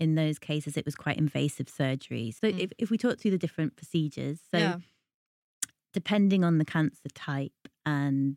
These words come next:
Speaker 1: the stage of the tumour, so how far it's spread, the size of the tumour, um, you'll either have a mastectomy, so that's a total removal of the breast, or you'll have a lumpectomy. So if the cancer's a smaller site,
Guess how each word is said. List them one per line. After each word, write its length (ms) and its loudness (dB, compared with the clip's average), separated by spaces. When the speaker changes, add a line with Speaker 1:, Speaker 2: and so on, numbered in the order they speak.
Speaker 1:
the 280 0
stage 460 0
of 80 -16
the 60 -2
tumour, 500 2
so 320 -2
how 160 -4
far 220 -4
it's 160 -10
spread, 400 -4
the 100 -10
size 320 -4
of 60 -6
the 80 -6
tumour, 400 -4
um, 320 4
you'll 140 2
either 160 0
have 120 0
a 60 2
mastectomy, 840 -2
so 160 -18
that's 220 -12
a 40 -20
total 440 -8
removal 420 0
of 120 -12
the 80 -20
breast, 340 -12
or 80 0
you'll 140 2
have 600 -6
a 60 0
lumpectomy. 880 0
So 120 -10
if 100 -8
the 80 -20
cancer's 480 -6
a 40 -6
smaller 420 0
site, 420 -6